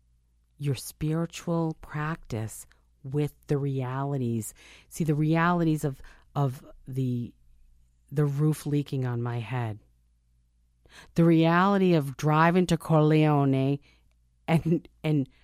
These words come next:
<laughs> and the, the road just disappearing, or it, like, fell off the side, and there's,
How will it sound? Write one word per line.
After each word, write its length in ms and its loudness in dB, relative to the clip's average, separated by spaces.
<laughs> 300 2
and 240 2
the, 180 0
the 120 -4
road 440 2
just 480 -2
disappearing, 720 -2
or 140 -2
it, 140 -8
like, 200 -8
fell 320 2
off 220 2
the 60 -8
side, 580 -4
and 200 -4
there's, 340 -4